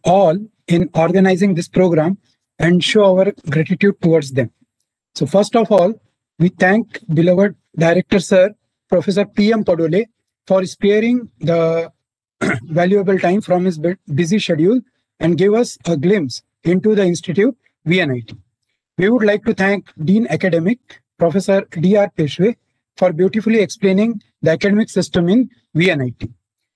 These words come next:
We would like to thank Dean Student Welfare,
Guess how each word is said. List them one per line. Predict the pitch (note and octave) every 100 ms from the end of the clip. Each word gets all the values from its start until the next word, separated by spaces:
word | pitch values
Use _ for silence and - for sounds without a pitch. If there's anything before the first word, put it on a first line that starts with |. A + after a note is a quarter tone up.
| _
We | F#3
would | A#3 G#3+
like | G3+ G3+
to | A3+
thank | F#3 G#3 F3 D#3
Dean | F#3+ G#3+ -
Student | - - G3 G#3 F3+
Welfare, | E3+ D#3 F3 A3+